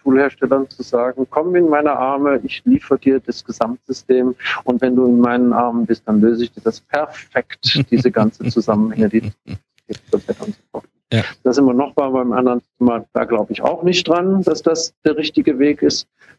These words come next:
Speaker 1: Ja, ähm, das Web bietet da andere Möglichkeiten, aber dabei will ich es jetzt mal
Speaker 2: Ja,
Speaker 1: bewenden
Speaker 2: ja.
Speaker 1: lassen und das will ich dann
Speaker 2: Das
Speaker 1: Thema
Speaker 2: machen wir
Speaker 1: aufgreifen.
Speaker 2: gemeinsam noch mal in einer nächsten Episode. Ja, Oskar, wunderbar. Wir haben jetzt einen gu-,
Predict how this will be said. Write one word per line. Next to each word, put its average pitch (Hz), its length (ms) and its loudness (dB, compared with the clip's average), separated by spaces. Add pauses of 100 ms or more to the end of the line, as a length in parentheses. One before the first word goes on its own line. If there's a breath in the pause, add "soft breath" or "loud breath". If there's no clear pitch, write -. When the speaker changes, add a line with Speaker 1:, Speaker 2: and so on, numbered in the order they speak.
(140)
Speaker 1:
Ja, 147 220 2
ähm, 127 640 2
das - 200 -8
Web 123 100 0 (100)
bietet - 300 -2
da 107 360 -4
andere 151 300 2
Möglichkeiten, 135 680 -2
aber 107 140 0
dabei 107 360 0
will 113 100 -2
ich 117 60 -2
es - 80 -6
jetzt - 160 -14
mal 104 60 2
Speaker 2:
Ja, 90 120 0
Speaker 1:
bewenden 107 380 0
Speaker 2:
ja. 117 40 0
Speaker 1:
lassen 113 280 -2
und - 140 0
das - 120 -12
will - 140 -20
ich - 120 -6
dann - 200 -2 (140)
Speaker 2:
Das 107 140 0
Speaker 1:
Thema 107 140 2
Speaker 2:
machen 104 160 4
wir 101 120 2
Speaker 1:
aufgreifen. - 260 -4
Speaker 2:
gemeinsam 95 520 0
noch 95 140 -2
mal 92 160 -2
in 95 80 -2
einer 92 220 -2
nächsten 92 480 -4
Episode. 87 420 -6 (1500 loud breath)
Ja, 170 300 2
Oskar, 135 540 0
wunderbar. 160 460 2
Wir 139 100 4
haben 185 80 2
jetzt 190 160 -2
einen 175 80 0
gu-, 185 80 -6